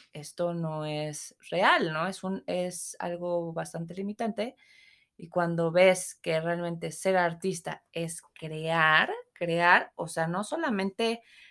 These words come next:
obras, sino crear, eh, soluciones, crear, eh, productos, o sea, hasta crear una, o reparar algo de tu casa, eso es ya algo creativo, algo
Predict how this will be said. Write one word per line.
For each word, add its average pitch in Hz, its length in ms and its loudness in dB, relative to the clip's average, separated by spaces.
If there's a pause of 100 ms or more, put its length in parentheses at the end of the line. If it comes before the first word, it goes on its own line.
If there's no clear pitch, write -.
(220)
obras, 214 760 4
sino 160 380 -8
crear, 180 480 4 (1080)
eh, 165 240 2
soluciones, 165 920 2
crear, 180 600 4 (1000)
eh, 160 500 -6
productos, 175 680 0
o 156 60 -8
sea, 170 260 0
hasta 170 320 2
crear 208 600 8 (100)
una, 190 1080 -2 (920)
o 175 160 -4
reparar 196 800 6
algo 180 280 0
de 180 120 0
tu 165 180 -10
casa, 175 500 0 (140)
eso 170 280 -6
es 208 280 -4
ya 190 400 2
algo 185 240 -6
creativo, 180 540 -2
algo 170 720 -4